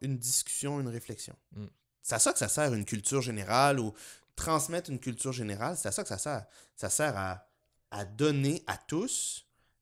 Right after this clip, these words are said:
Speaker 1: des éléments de référence communs pour que, à partir de là,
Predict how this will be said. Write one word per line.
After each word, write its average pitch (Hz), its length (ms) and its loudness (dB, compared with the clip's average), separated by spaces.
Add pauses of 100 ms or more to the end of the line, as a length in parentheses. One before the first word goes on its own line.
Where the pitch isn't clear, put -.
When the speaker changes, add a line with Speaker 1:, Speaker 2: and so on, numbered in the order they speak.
(100)
Speaker 1:
des 104 500 -2
éléments 160 440 2
de 135 120 -2
référence 123 580 -4
communs 147 520 -6 (140)
pour - 180 -10
que, 127 140 -6 (120)
à 160 100 -6
partir 233 440 -6
de 151 80 -2
là, 123 400 -4